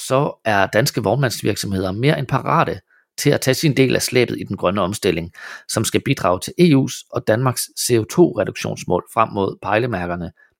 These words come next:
i tyve tredive og tyve halvtreds. Men på trods af gode initiativer, som eksempelvis nedsættelsen af regeringens fjorten klimapartnerskaber i november to tusind og nitten, der mangler transporterhvervet altså fortsat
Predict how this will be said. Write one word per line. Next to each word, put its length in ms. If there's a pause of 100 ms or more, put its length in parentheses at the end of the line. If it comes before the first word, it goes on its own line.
(100)
i 140
tyve 240
tredive 360
og 100
tyve 200
halvtreds. 320 (1500)
Men 140
på 100
trods 400
af 100
gode 320
initiativer, 680 (280)
som 200
eksempelvis 520
nedsættelsen 680
af 80
regeringens 680 (160)
fjorten 280
klimapartnerskaber 1080
i 80
november 360
to 180
tusind 260
og 80
nitten, 280 (920)
der 60
mangler 220
transporterhvervet 840 (220)
altså 260
fortsat 420